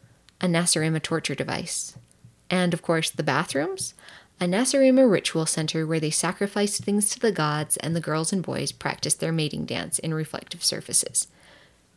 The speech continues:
Anyway, you get the idea. I was pretty goofy and would introduce things about American culture that could be looked at in an entirely different way. Usually by the end of this tour, my class was giggling like crazy.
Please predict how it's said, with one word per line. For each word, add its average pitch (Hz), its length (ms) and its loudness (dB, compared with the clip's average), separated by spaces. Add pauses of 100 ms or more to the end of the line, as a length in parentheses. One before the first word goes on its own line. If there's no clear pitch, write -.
Anyway, 160 520 2
you 269 200 2
get 190 180 4
the 156 140 2
idea. 147 440 -4 (380)
I 196 80 4
was 240 200 8
pretty 269 360 0
goofy 156 420 0 (300)
and 180 160 2
would 180 120 4
introduce 170 500 0
things - 500 0 (180)
about 156 680 0 (280)
American 170 520 0
culture 185 420 -2
that 190 140 -2
could 180 120 -6
be 170 120 2
looked - 240 -4
at - 120 0
in - 80 -4
an 156 140 0
entirely 165 680 -2
different - 400 -8
way. - 300 -8 (1800)
Usually 214 500 4
by 190 180 0
the 170 160 -2
end 175 220 2
of 156 140 -2
this 165 280 2
tour, 151 500 0
my 156 160 2
class 156 360 -4
was 170 120 -2
giggling 170 460 -2
like 156 180 -4
crazy. - 520 -6